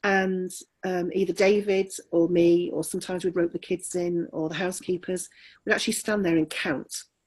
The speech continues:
Count the pillowcases, count the sheets, count the doubles, count the singles, count "What colour's king again?" "Oh, that's yellow." "What colour's green?"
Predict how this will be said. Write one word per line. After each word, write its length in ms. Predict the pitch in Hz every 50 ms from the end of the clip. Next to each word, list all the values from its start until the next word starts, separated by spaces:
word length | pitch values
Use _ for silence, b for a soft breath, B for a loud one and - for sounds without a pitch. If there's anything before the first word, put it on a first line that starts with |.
| _ _ _ _ -
Count 320 | - - 208 208 208 202
the 60 | -
pillowcases, 760 | - - 170 165 - - - 156 170 - - - - - - -
count 380 | - - 202 190 185 165 - 165
the 60 | 165
sheets, 440 | - - - 156 147 - - - _ -
count 220 | - 190 190 170
the 60 | -
doubles, 300 | 165 175 151 - - -
count 220 | - - 214 202 -
the 60 | 170
singles, 380 | - - 170 165 - - -
count 300 | - - 190 180 - - B B B B B B B B B
"What 240 | - 185 247 254 -
colour's 300 | - 277 269 277 269 -
king 240 | - - 294 277 277
again?" 320 | 269 - 262 262 262 254
"Oh, 120 | 214 - -
that's 240 | - - - -
yellow." 300 | 190 180 175 165 160 160
"What 220 | 160 175 - - -
colour's 280 | - 277 269 262 254
green?" 460 | - - - 254 262 277 277 277 269